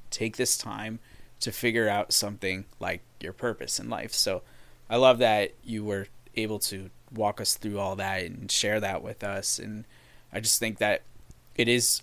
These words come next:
a really important element to life that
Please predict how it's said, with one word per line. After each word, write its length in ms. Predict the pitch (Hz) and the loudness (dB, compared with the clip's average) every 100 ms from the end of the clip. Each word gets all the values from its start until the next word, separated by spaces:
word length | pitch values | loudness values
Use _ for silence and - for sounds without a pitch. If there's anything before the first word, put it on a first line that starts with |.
| - | -6
a 40 | |
really 300 | 110 113 117 | -2 0 2
important 680 | 104 101 113 113 90 107 92 - | 0 0 0 0 0 -4 -6 -4
element 520 | 107 113 110 98 - | -2 0 -2 -4 0
to 460 | - 107 101 98 95 - | 0 0 -6 -10 -12 -14
life 380 | 104 101 117 104 | -4 2 2 0
that 300 | 101 95 85 | -2 0 -2